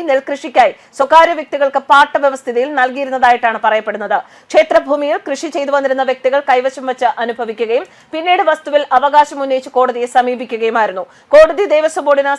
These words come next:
സമൻസ് അയക്കുകയും ചെയ്തു. എന്നാൽ വസ്തു പാട്ടത്തിനെടുത്തവരും ദേവസ്വം ബോർഡ് അധികൃതരും ഒത്തുകളിച്ചതിന്റെ ഫലമായി ദേവസ്വം ബോർഡ് കേസിൽ ഹാജരായില്ല. കേസിൽ എക്സ് പാർട്ടി വിധിയായി ക്ഷേത്രഭൂമി പാട്ടത്തിനെടുത്തവർ തങ്ങളുടേതാക്കി മാറ്റുകയായിരുന്നു. സ്ഥലത്തെക്കുറിച്ചുള്ള ഒരു രേഖയും ദേവസ്വത്തിന്റെ പക്കലില്ല.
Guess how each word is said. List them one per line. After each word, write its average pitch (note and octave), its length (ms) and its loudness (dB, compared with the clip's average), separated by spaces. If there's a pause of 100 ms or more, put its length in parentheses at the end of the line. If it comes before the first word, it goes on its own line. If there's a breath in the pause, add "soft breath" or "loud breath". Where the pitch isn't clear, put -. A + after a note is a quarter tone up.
സമൻസ് C#4+ 380 -4
അയക്കുകയും A3+ 460 -6
ചെയ്തു. F#3+ 180 -6 (320 soft breath)
എന്നാൽ C#4 240 2 (160)
വസ്തു C#4 240 2 (140)
പാട്ടത്തിനെടുത്തവരും C#4 920 -2
ദേവസ്വം C#4+ 340 -2
ബോർഡ് C4+ 200 4
അധികൃതരും C4+ 520 -2 (120)
ഒത്തുകളിച്ചതിന്റെ B3+ 800 -4
ഫലമായി B3 300 2 (320 soft breath)
ദേവസ്വം D4 360 4
ബോർഡ് C4 240 2
കേസിൽ B3 260 -4 (100)
ഹാജരായില്ല. G#3+ 520 2 (360 soft breath)
കേസിൽ D4+ 300 2 (120)
എക്സ് - 200 -6
പാർട്ടി D#4 300 4
വിധിയായി C4+ 360 0
ക്ഷേത്രഭൂമി C4+ 560 -4
പാട്ടത്തിനെടുത്തവർ B3+ 680 -2 (100)
തങ്ങളുടേതാക്കി B3+ 680 0
മാറ്റുകയായിരുന്നു. G3+ 560 -4 (360 soft breath)
സ്ഥലത്തെക്കുറിച്ചുള്ള F4 680 2 (200)
ഒരു D4 180 -2
രേഖയും C#4+ 400 0
ദേവസ്വത്തിന്റെ A#3+ 540 -4
പക്കലില്ല. G#3 360 0